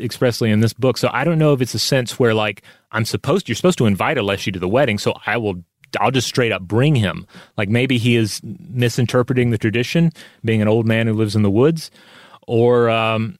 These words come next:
or maybe, maybe he's lonely. I'm not sure. I, I kind of like the idea that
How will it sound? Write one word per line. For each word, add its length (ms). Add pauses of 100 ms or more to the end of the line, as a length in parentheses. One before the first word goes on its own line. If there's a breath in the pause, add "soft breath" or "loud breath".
(100)
or 160
maybe, 400
maybe 260
he's 200
lonely. 560
I'm 160
not 180
sure. 440
I, 240
I 40
kind 260
of 100
like 240
the 180
idea 460
that 200